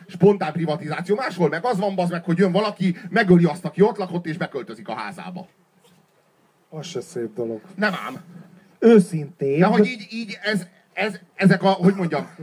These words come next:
Speaker 1: amikor rendszerváltás van, akkor a társadalom struktúrája is, hát így
Speaker 2: Változik.
Speaker 1: újra szervező. És érted, most az volt, hogy az volt egy elosztás, és ez most egy újra elosztás. Ez a kétezer, kétezertízes. És szerintem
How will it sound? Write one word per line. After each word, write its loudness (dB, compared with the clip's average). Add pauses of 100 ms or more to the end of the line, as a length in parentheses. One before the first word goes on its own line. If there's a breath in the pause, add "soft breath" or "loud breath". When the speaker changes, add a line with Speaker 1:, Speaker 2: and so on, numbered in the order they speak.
(180)
Speaker 1:
amikor 2
rendszerváltás 2
van, 4
akkor 2
a 4
társadalom 4
struktúrája 4
is, 0
hát -14 (720)
így -12
Speaker 2:
Változik. -4
Speaker 1:
újra 2
szervező. 0
És -14
érted, 0
most -6
az 4
volt, 6
hogy 0
az 4
volt 4
egy -4
elosztás, 2 (160 loud breath)
és -8
ez -2
most 2
egy 0
újra 8
elosztás. -8 (220 loud breath)
Ez -4
a 0
kétezer, -6
kétezertízes. -6 (360 loud breath)
És -4
szerintem 0